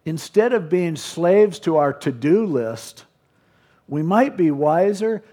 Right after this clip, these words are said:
to start a big, long not to-do list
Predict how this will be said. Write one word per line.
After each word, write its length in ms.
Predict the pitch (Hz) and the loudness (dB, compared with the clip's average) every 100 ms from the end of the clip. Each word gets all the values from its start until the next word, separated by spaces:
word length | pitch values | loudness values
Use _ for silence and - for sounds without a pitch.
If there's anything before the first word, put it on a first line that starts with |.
| _ | _
to 120 | 147 | -8
start 500 | 131 - 180 190 190 | -6 2 4 4 2
a 120 | - 165 | -4 -6
big, 400 | 123 131 165 160 | -4 -2 -2 -2
long 500 | 143 147 151 151 - | -2 -2 -4 -6 -10
not 440 | 131 143 147 - - | -8 -6 -6 -8 -10
to-do 400 | 123 107 110 90 | -10 -10 -12 -12
list 600 | 78 76 98 - - | -12 -14 -16 -20 -20